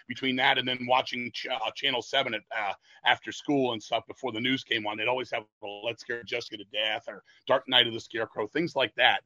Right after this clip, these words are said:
So I had, I had all this kinda, like, influence to get me there. So between that and the music,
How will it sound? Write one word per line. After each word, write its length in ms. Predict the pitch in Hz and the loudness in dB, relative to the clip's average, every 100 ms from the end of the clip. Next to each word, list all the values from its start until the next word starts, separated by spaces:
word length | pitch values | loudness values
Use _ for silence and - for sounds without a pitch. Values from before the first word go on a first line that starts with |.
| _ _ - | _ _ -10
So 240 | - 147 | 2 4
I 80 | 131 | 6
had, 340 | 139 160 151 - | 10 10 8 4
I 60 | 151 | 6
had 160 | 143 | 8
all 200 | 127 160 | 8 8
this 200 | 170 156 | 6 0
kinda, 240 | - 151 139 | 0 2 6
like, 240 | 123 - - | 4 4 -4
influence 500 | 180 - 143 123 - | -4 -2 -4 -4 -8
to 60 | 120 | -4
get 220 | 151 127 | -2 -2
me 100 | 117 | -2
there. 300 | 107 107 - _ | -2 -2 -8 _
So 120 | - 131 | -12 -8
between 360 | 120 143 135 | -4 0 2
that 200 | 151 226 | 4 4
and 120 | 233 | 2
the 40 | 175 | 0
music, 500 | 170 180 120 107 | -2 -4 -4 -6